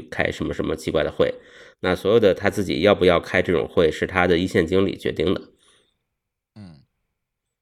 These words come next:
Speaker 1: 最后选了这么一个方案。
Speaker 2: 就是只有你们知道，其实员工都不知道这件事儿。
Speaker 1: 对，就相当于说我们
Speaker 2: 那结果，那我特别好奇是结果怎么样呢？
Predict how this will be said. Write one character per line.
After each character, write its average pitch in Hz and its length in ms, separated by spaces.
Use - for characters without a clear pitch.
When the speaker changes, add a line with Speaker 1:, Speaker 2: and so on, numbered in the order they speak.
Speaker 1:
最 127 100
后 120 120
选 - 100
了 - 60
这 175 100
么 165 60
一 - 20
个 131 60
方 - 0
案。 - 0
Speaker 2:
就 - 0
是 113 60
只 - 40
有 165 100
你 139 140
们 98 180
知 135 160
道， 123 220
其 120 220
实 120 420
员 104 180
工 131 320
都 123 140
不 120 100
知 104 120
道 - 320
这 87 100
件 73 120
事 - 140
儿。 - 60
Speaker 1:
对， - 340
就 117 100
相 151 200
当 156 120
于 147 80
说 147 200
我 147 40
们 139 80
Speaker 2:
那 - 80
结 - 60
果， 117 180
那 247 140
我 127 160
特 226 180
别 175 100
好 180 200
奇 143 200
是 180 140
结 139 160
果 170 140
怎 131 120
么 71 60
样 123 180
呢？ 113 140